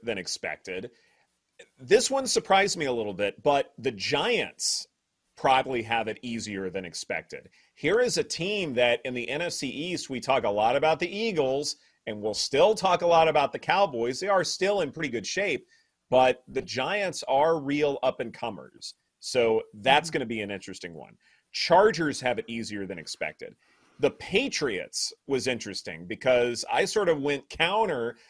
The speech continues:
Speaker 1: uh, to what a lot of folks have said. You know, even smart folks that say E S P N Analytics, who say that the Patriots have the toughest schedule in the N F L.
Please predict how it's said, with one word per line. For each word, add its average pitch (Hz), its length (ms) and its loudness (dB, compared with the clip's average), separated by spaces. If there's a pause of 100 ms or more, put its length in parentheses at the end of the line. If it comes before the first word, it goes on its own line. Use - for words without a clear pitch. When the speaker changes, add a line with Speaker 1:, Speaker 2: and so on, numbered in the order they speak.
(140)
Speaker 1:
uh, 127 300 6
to 139 100 -10
what 139 140 4
a 123 60 4
lot 131 360 4
of 185 100 0
folks 120 240 -2
have 110 120 -12
said. 110 260 -2
You 113 60 -6
know, 117 120 -4
even 151 240 -4
smart 151 360 -2
folks 151 240 0
that 135 80 -12
say 143 240 0
E 139 100 -4
S 147 140 -6
P 147 100 -6
N 139 60 -4
Analytics, 143 420 -4
who 127 80 -10
say 131 200 -4
that 117 100 -4
the 110 80 -14
Patriots 131 420 -6
have 107 120 0
the 104 80 -8
toughest 139 380 -4
schedule 117 300 -4
in 110 60 -8
the 113 80 -8
N 113 80 -6
F 104 160 -8
L. 151 320 2